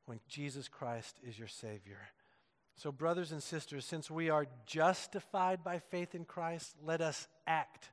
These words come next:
justly. And since we have been saved by the steadfast love of Christ, let us love faithfulness.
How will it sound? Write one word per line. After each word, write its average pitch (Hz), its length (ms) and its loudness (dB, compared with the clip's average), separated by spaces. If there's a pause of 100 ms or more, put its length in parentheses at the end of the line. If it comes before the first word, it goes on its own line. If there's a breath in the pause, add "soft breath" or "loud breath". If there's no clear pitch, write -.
(280)
justly. 127 500 -6 (580 loud breath)
And 165 100 -4
since 196 160 -2
we 214 100 6
have 190 100 6
been 190 160 4
saved 220 680 10
by 208 200 12
the 175 120 0
steadfast 240 1040 10
love 208 260 12
of 185 140 0
Christ, 175 380 4
let 190 140 10
us 180 260 6
love 160 480 10 (540 loud breath)
faithfulness. 131 680 -2